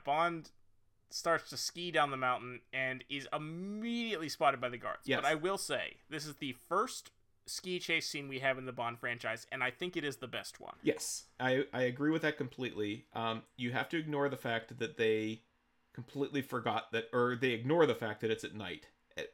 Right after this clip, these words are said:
Speaker 2: at, at points, and I think in, clearly it's for safety reasons that
Speaker 1: Yeah.
Speaker 2: they're not.
Speaker 1: I think it's, I, I, I still think this is better day for night than the, uh, stupid beach scene. Really, the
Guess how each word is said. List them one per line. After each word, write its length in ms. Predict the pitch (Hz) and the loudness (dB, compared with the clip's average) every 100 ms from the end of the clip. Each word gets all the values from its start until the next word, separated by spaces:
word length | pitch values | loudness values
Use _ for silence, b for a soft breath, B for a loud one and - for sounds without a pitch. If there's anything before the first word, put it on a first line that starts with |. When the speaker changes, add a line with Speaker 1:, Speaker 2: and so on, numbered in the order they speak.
| _ | _
Speaker 2:
at, 160 | - 104 - | -4 -4 -2
at 160 | 107 | -2
points, 240 | - 107 101 | -2 -4 0
and 100 | 117 | 2
I 40 | |
think 220 | 120 143 | 2 0
in, 280 | 139 117 120 - | 2 2 -2 -6
clearly 360 | - 214 190 156 | 0 4 6 4
it's 140 | 123 | 2
for 160 | - 139 | -2 -2
safety 400 | - 123 123 110 | 2 0 0 -4
reasons 520 | 110 113 101 92 90 | -2 -2 -4 -8 -8
that 160 | 104 92 _ _ _ _ _ _ - | -6 -8 _ _ _ _ _ _ -10
Speaker 1:
Yeah. 180 | 196 196 | 2 6
Speaker 2:
they're 80 | 120 | 8
not. 240 | 123 123 B B B B B - - | 6 4 B B B B B -8 2
Speaker 1:
I 120 | 208 | 2
think 320 | 220 359 - | 2 -4 -2
it's, 540 | 320 226 - - - - _ | -2 -2 -4 -6 -8 -12 _
I, 80 | 185 - - | -2 -2 0
I, 240 | 147 208 - | 2 2 0
I 100 | 185 | 0
still 300 | 196 - 240 | 2 4 4
think 120 | 294 | 2
this 140 | 196 160 | -2 -4
is 100 | 151 | -4
better 380 | 156 147 139 139 - - | 0 4 4 0 -12 -2
day 160 | 151 143 | 2 2
for 160 | 151 | 0
night 400 | 139 127 117 127 | 0 0 0 -6
than 420 | 143 131 120 120 117 | -2 0 0 -4 -6
the, 300 | 120 113 110 | -6 -2 -2
uh, 300 | 107 104 95 - _ - | -2 -2 -6 -10 _ -10
stupid 500 | - - 139 135 107 - - _ - | -8 -6 -4 -4 -4 -10 -20 _ -8
beach 260 | 135 - | -6 -6
scene. 380 | - 95 62 - _ B B B B B _ - | -6 -8 -12 -20 _ B B B B B _ -12
Really, 320 | 180 233 285 | 0 2 2
the 160 | 233 | -4